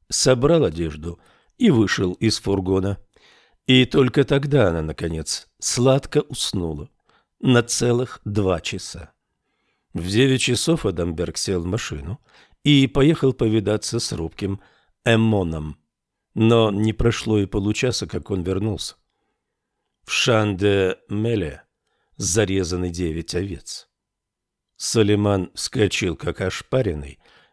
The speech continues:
и помчался за картой. Да что там,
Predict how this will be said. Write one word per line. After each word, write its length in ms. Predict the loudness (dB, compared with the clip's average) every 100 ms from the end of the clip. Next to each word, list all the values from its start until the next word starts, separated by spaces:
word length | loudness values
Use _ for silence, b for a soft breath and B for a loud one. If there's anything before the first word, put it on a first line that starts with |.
| _
и 180 | 0 0
помчался 840 | 2 2 2 0 0 0 -2 -4
за 200 | -4 -4
картой. 420 | -4 -8 -10 -20 -20 _ _ _ _ _ _ _ _ _ _
Да 380 | -6 -6 0 -2
что 240 | 0 -2
там, 340 | -2 -2 -4